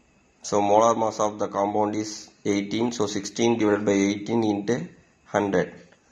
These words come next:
So sixteen into hundred, thousand six hundred divided by eighteen, they cancel out by eighty-eight point eight nine percent. So mass percentage of oxygen is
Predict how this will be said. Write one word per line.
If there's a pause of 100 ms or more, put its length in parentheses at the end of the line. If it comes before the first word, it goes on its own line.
(340)
So (400)
sixteen
into
hundred, (1200)
thousand
six
hundred
divided
by
eighteen, (120)
they
cancel
out
by (380)
eighty-eight
point
eight
nine
percent. (920)
So
mass
percentage
of
oxygen (320)
is